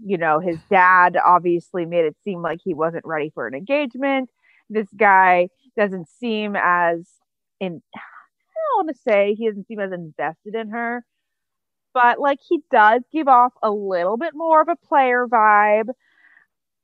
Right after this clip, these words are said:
And maybe I'm totally wrong there, but, like, he is super smooth. I,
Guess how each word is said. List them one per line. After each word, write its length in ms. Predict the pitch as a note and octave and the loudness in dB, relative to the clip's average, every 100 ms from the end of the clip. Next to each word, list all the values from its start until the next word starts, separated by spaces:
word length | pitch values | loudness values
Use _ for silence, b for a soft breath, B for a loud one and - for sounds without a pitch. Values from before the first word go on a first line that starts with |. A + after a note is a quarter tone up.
| _ _ _ _ _ - | _ _ _ _ _ -2
And 160 | A#3 A#3 | -2 0
maybe 320 | A3+ G3+ A3 | -4 -2 -2
I'm 120 | G#3+ | -2
totally 440 | G#3 G#3 F#3 F3 | -2 0 2 2
wrong 320 | D#3 B2+ G2+ C3 | 0 0 -2 -6
there, 380 | A#2+ A#2 E3 - _ _ - | -8 -8 -10 -16 _ _ -10
but, 200 | G#3 F3+ | -2 0
like, 180 | F#3+ F#3+ | 0 -4
he 260 | C4+ C4 | -8 -10
is 280 | - A3+ A#3 | -2 0 0
super 420 | - - B3+ A#3+ | -6 -10 -6 -6
smooth. 500 | A#3+ G#3+ F#3+ F3+ F3 D#3+ - | -6 -6 -4 -2 -2 -4 -2
I, 200 | F#3 F#3 | 0 0